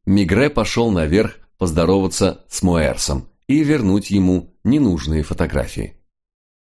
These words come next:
"Все безрезультатно?" несчастным голосом спросил Моэрс. "Один из трех. Это совсем не так плохо. Осталось только подцепить двоих оставшихся, но вполне возможно, что их нет в картотеке".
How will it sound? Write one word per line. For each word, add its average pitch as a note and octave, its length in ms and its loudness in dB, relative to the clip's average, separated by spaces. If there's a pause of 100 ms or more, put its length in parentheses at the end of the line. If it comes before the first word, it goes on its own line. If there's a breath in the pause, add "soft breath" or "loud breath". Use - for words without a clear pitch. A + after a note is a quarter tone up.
(100)
"Все G#2+ 400 2
безрезультатно?" G#2 1000 -2 (180)
несчастным E2 640 -2
голосом F#2 520 0
спросил - 440 0
Моэрс. C#2 520 -2 (720)
"Один D#2 380 2
из D#2 140 -2
трех. F2+ 460 0 (580)
Это D#2 200 -4
совсем D#2+ 360 0
не D2 80 0
так C2 220 -6
плохо. - 400 -6 (340)
Осталось G2 640 0
только F#2+ 360 0
подцепить G2+ 840 0
двоих F2+ 400 0
оставшихся, - 920 -4 (200 soft breath)
но D2+ 180 0
вполне D2 420 0
возможно, D2 760 0
что - 260 0
их F#2 220 0
нет F2+ 280 0
в - 80 -16
картотеке". - 640 -6